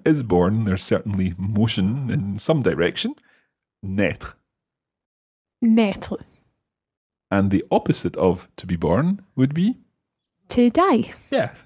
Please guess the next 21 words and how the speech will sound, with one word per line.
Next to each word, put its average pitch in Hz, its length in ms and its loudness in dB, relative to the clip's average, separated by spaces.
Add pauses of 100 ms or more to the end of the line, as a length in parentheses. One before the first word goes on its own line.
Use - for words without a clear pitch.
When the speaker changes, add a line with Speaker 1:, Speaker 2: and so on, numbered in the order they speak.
(140)
Speaker 1:
nice 127 160 -4
and 90 120 -10
cheery, 98 260 0
this 101 220 -2
one. 180 180 -2 (560)
To 202 100 -2
die 90 220 -2
is 92 260 -4 (100)
mourir. 101 680 -2 (960)
Speaker 2:
Mourir. 214 680 0 (1040)
Speaker 1:
Now, 76 460 -4 (480)
naître, 92 500 2 (180)
mourir 95 600 4 (160)
is 92 140 0
therefore 87 320 0
our 147 120 2
fifth - 640 -6 (180)
group 101 320 -2
of 101 300 -2
two 92 280 2
opposites. - 560 -4